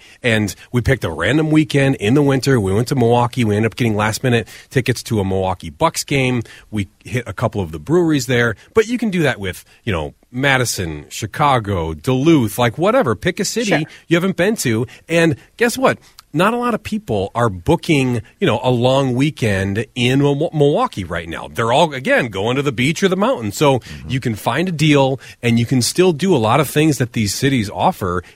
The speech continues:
Speaker 1: even though, you know, the weather's not gonna be fantastic, but it's still a good option. So pick a city you haven't gone to before, spend a long weekend there, and, and, and look up. There, there's a show to go see. There's a game to go to. There's, there's a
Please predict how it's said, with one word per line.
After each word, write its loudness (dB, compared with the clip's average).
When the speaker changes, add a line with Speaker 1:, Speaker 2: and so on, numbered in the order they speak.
Speaker 1:
even 2
though, 4
you 2
know, 0
the -4
weather's 0
not 0
gonna -2
be -2
fantastic, -2
but 0
it's -4
still 2
a 2
good 0
option. -4
So -2
pick 0
a -2
city -2
you 0
haven't 0
gone 0
to -2
before, -2
spend -2
a 2
long 2
weekend -2
there, 0
and, 0
and, -4
and 0
look 2
up. 2
There, -2
there's 0
a 2
show 2
to -6
go 0
see. -6
There's 4
a 2
game 0
to -2
go 0
to. -6
There's, -2
there's 0
a 2